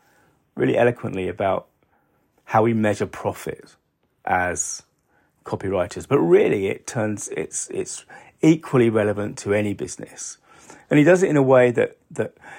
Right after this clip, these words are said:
I guess I, c-, you know, you could kind of think about it intellectually, but I've never heard it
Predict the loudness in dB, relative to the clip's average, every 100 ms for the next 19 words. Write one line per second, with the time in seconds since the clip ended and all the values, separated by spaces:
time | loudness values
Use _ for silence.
0 | -4 0 2 2 2 -2 -2 -14 -4 2
1 | 4 4 0 -2 0 0 2 -2 0 2
2 | 2 -2 -2 -2 -2 -4 -6 -2 -2 0
3 | 0 0 0 -2 -4